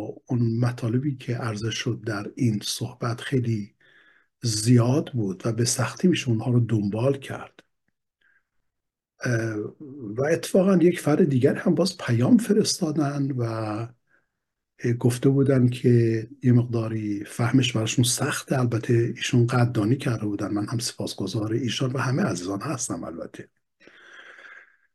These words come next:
این موضوع باعث شد که ذهن من درگیر در این مسئله بشه که در شرایط کنونی که به هر حال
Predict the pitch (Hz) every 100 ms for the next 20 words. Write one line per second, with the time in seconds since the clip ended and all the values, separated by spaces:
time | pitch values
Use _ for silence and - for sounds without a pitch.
0 | _ _ _ _ _ - 285 381 339 254
1 | 208 262 - 185 185 - 226 240 - -
2 | 196 220 175 156 185 175 208 190 175 175
3 | 151 147 127 120 180 175 147 139 156 202
4 | - - 151 127 117 117 - 117 107 101
5 | - - 139 117 120 113 101 - - 127
6 | 120 - - 120 151 - - 151 127 120
7 | 127 101 90 113 _ _ _ _ _ _
8 | _ _ - 120 120 104 - 131 123 123